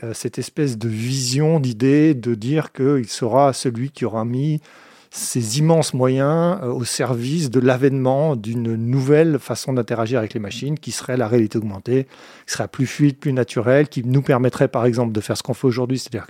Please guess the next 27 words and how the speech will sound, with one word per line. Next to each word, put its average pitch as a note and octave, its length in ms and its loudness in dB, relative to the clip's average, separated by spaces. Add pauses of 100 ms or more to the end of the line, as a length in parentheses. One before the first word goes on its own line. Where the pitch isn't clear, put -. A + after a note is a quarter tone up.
de A2+ 120 -4
parler B2 340 -4
ensemble B2+ 480 -2 (520)
sans D3+ 300 4
être C#3+ 320 4
au C3 80 6
même C3+ 220 4
endroit, C3 320 4
mais B2 100 -2
en B2+ 180 0
ayant D#3 280 6
l'impression C3 720 0
d'être, A#2 320 0
d'avoir A#2+ 260 2
été A#2 140 0
au A2+ 40 2
même G#2+ 200 -2
endroit, A#2 260 2
donc B2 140 -2
d'avoir G#2+ 240 0
cette - 160 -14
espèce A2+ 240 -8
de A2+ 80 -4
fluidité A#2+ 560 -4
dans A2+ 80 0
la G#2 60 -6
conversation. A#2 520 -6